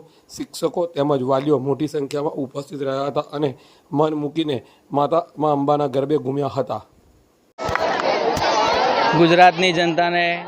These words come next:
Speaker 2: નવરાત્રિની ખૂબ ખૂબ શુભેચ્છાઓ. સમર્પણ એજ્યુકેશન એન્ડ ચેરિટેબલ ટ્રસ્ટ સંચાલિત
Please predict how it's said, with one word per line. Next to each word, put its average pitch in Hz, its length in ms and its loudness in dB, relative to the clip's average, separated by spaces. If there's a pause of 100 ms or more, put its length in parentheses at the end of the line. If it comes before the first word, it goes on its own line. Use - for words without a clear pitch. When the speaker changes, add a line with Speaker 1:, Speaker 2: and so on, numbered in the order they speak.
(140)
Speaker 2:
નવરાત્રિની 170 680 0
ખૂબ 160 200 -6
ખૂબ 165 220 -8
શુભેચ્છાઓ. 220 640 -8 (880)
સમર્પણ 190 680 0
એજ્યુકેશન 175 680 -2
એન્ડ 170 220 -4
ચેરિટેબલ 170 520 0
ટ્રસ્ટ 180 380 -2
સંચાલિત 175 580 -2